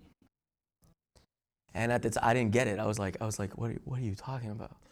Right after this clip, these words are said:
<laughs> I'm a mighty man of God. I, I, um, I, I, I, I owned a business that, that polluted the community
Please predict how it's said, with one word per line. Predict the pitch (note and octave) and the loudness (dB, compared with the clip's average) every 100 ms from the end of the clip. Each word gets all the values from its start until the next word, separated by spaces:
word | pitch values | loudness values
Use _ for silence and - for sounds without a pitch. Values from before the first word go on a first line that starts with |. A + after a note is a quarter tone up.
| - - - | -20 -20 -20
<laughs> | - - - D#3 - - - - - - - - - | -20 -20 -8 -4 -4 -8 -14 -20 -20 -20 -20 -20 -2
I'm | B2+ | 4
a | B2+ | 6
mighty | B2 B2 | 6 6
man | A#2 A2 | 4 2
of | G#2+ | 4
God. | A2 A2+ | 4 4
I, | B2 A2 - - - | 4 2 -2 -12 2
I, | - A2 | 6 10
um, | A#2+ F#2+ F2+ - - - - - - - - - - - - | 10 8 2 -6 -14 -14 -14 -18 -20 -20 -20 -18 -18 -14 2
I, | A2 - | 2 6
I, | A2 - B2+ | 6 10 8
I, | - - - | 8 0 2
I | A#2+ - | 4 8
owned | D3 D3+ | 8 8
a | |
business | C3+ D3+ D3 C#3+ - | 8 6 6 0 0
that, | C3+ A#2+ - - | 2 2 0 0
that | B2+ - | 0 0
polluted | C3 G#2+ C3 C3+ A#2 | -2 2 4 4 2
the | A#2+ | 0
community | B2+ A2 B2 A#2+ A2 G2 G2 | 0 0 2 2 2 -2 -4